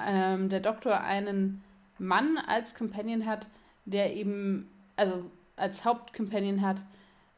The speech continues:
ähm, weil sonst in den anderen Fällen waren das eben Frauen, die dann unter Umständen noch männliche Anhängsel quasi hatten. Aber es ist der erste quasi Voll-,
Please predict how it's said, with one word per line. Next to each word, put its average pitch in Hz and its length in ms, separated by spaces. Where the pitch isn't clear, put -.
ähm, 185 680
weil 190 240
sonst 202 240
in 202 80
den 190 160
anderen 196 380
Fällen 196 360
waren 185 160
das 185 160
eben 190 320
Frauen, 226 640
die 208 120
dann 208 220
unter 226 300
Umständen 196 320
noch 190 140
männliche 196 400
Anhängsel 170 840
quasi 170 440
hatten. 214 360
Aber 190 220
es 190 120
ist 202 140
der 175 360
erste 196 400
quasi 180 760
Voll-, 202 580